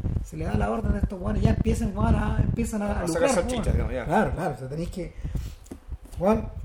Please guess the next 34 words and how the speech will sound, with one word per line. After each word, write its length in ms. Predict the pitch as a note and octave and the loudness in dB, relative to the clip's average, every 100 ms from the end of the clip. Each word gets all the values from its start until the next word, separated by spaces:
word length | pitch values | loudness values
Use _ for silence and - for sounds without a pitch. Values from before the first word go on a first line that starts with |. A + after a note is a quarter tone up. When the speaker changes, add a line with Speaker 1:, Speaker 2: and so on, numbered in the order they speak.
| - - - - | -12 -16 -16 -6
Speaker 1:
esta 240 | G#3+ - | -2 0
librería, 480 | A3 G#3+ G#3 B3 B3 | 2 0 0 2 2
guan, 320 | A#3+ A#3+ A#3+ - - | 2 0 -4 -12 -8
hay 80 | G#3+ - | -8 -4
que 80 | G3+ | -6
reforzarla. 680 | F3 F3 - - - - - - - - _ _ _ _ _ _ _ F#3 A3+ | -2 -4 -4 -12 -12 -20 -20 -20 -20 -20 _ _ _ _ _ _ _ -4 -2
Y 80 | G3 | -2
reforcemos, 540 | D3+ D3+ F3+ G3 F#3+ | -2 -2 -2 -4 -4
reforcémosla 500 | D#3+ D3 - F#3 F3 | -6 -4 -2 0 0
con 120 | E3+ | 0
más 140 | D#3+ D#3+ | -4 -4
de 60 | D#3 | -4
lo 80 | |
mismo. 200 | D#3+ B2+ A2+ - - _ - - - - - _ - - - _ _ _ | -6 -8 -16 -20 -20 _ -20 -20 -20 -20 -20 _ -20 -20 -20 _ _ _
Y 80 | F#3+ | 0
la 100 | F3 | 0
segunda 380 | E3+ G#3 D4 D#4+ | 0 -2 0 2
cosa 420 | D4 - G3+ A3 | 0 0 -6 -4
es 120 | G#3 - | -8 -6
que 260 | G#3+ A3 - - - _ | -6 -6 -8 -20 -20 _
en 140 | F#3 D#3+ | -8 -8
paralelo 760 | - D#3 C#3+ C3 C#4 D4 C#4 - - - - - - - - | 2 2 2 2 2 2 -2 -6 -18 -18 -16 -14 -16 -16 -6
es 140 | G#3 F#3 | -4 -2
en 120 | F3 | -2
ese 200 | G3 G3 | -2 -2
mismo 240 | G3 A3+ | 0 0
momento 540 | A#3+ A#3+ B3 - B3 B3+ - | 0 0 -2 -2 -6 -6 -6
donde, 400 | G#3 G3+ G#3 G#3+ - - - - | -4 -2 -2 -4 -12 -8 -8 -6
donde 260 | F#3 F3+ F#3 | -8 -4 -2
Disney, 380 | G3 A3 B3 A3+ | 2 2 2 0
en 120 | F3 | -2
vez 180 | F3+ A3 | -2 0
de 80 | A#3+ | 0
hacer, 220 | G3+ C#4 | -2 -4